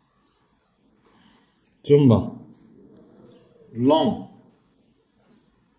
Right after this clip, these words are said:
ثم مون. هاكا تكتب مان، ولكن كتقرا مون. بحال ما مون.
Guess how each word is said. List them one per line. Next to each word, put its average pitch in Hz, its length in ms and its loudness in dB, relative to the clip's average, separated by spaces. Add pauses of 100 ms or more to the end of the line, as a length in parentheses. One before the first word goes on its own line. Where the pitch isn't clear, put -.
(1900)
ثم 117 280 4 (3000)
مون. 131 580 -2 (800)
هاكا 156 160 -4
تكتب 131 300 -6
مان، 214 600 0
ولكن 117 240 -8
كتقرا 120 380 -6
مون. 120 600 -4 (840)
بحال 139 220 -8
ما 107 300 -4
مون. 113 680 -4